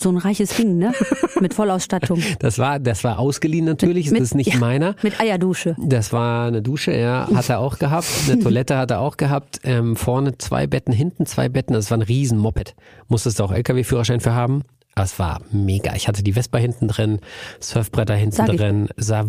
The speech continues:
Speaker 2: wirklich, es war so ein geiler Urlaub.
Speaker 1: Ja?
Speaker 2: Mhm. Kann ich nur wirklich jedem wärmstens empfehlen. So, ähm, das ist auch eine interessante Frage.
Speaker 1: Mhm.
Speaker 2: Wie viel Prozent aller Autos in Deutschland sind ein Volkswagen?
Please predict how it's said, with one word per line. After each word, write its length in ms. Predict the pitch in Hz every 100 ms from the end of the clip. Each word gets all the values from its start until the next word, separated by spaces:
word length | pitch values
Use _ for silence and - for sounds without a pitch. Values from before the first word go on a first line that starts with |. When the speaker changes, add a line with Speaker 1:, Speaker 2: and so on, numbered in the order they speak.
| 101
Speaker 2:
wirklich, 300 | 117 117 104
es 180 | - 113
war 100 | 107
so 420 | 101 95 127 127
ein 220 | 113 107 -
geiler 340 | 113 110 107
Urlaub. 420 | 104 104 107 - - _ _
Speaker 1:
Ja? 240 | 196 190 254 - -
Speaker 2:
Mhm. 440 | 92 82 82 117 -
Kann 140 | - 113
ich 80 | 120
nur 140 | 107
wirklich 260 | 110 123 113
jedem 400 | 113 139 147 131 -
wärmstens 460 | 123 135 143 123
empfehlen. 460 | 117 - 120 143 175 - - - - - -
So, 580 | 135 165 151 113 98 - -
ähm, 680 | 143 131 117 113 107 104
das 160 | 98 120
ist 80 | 151
auch 80 | 165
eine 80 | -
interessante 460 | 113 98 110 98
Frage. 300 | - 202 165
Speaker 1:
Mhm. 80 | 233
Speaker 2:
Wie 100 | 170
viel 140 | -
Prozent 460 | 220 139 - 156 170
aller 240 | - 131 120
Autos 320 | 160 170 -
in 80 | 117
Deutschland 540 | 117 131 156 160 -
sind 300 | - 120 147
ein 120 | 131 131
Volkswagen? 800 | - 185 - 90 87 90 76